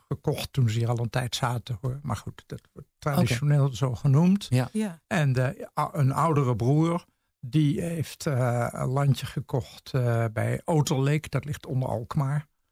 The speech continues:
Speaker 2: Oké, maar is wel in de regio allemaal.
Speaker 1: Zeker,
Speaker 3: Ja.
Speaker 1: zeker,
Speaker 3: Ja.
Speaker 1: zeker,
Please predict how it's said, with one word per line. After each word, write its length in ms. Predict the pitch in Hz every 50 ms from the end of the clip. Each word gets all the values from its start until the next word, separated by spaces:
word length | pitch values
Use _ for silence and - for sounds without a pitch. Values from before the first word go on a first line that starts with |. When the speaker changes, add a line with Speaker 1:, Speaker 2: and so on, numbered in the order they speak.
| _ _ _ _ _ _ _ _ _ _
Speaker 2:
Oké, 260 | - 175 170 - 127 110
maar 100 | 101 104
is 60 | 104
wel 200 | 110 117 117 127
in 160 | 139 131 123
de 100 | 127 135
regio 560 | 135 139 156 160 - - 117 98 90 85 80 - _ _ _ _
allemaal. 360 | - 120 107 95 85 82 85 87
Speaker 1:
Zeker, 400 | - 202 202 170 147 139 190 -
Speaker 3:
Ja. 60 | 190 180
Speaker 1:
zeker, 360 | - - 156 151 - - 147
Speaker 3:
Ja. 80 | -
Speaker 1:
zeker, 180 | - 165 147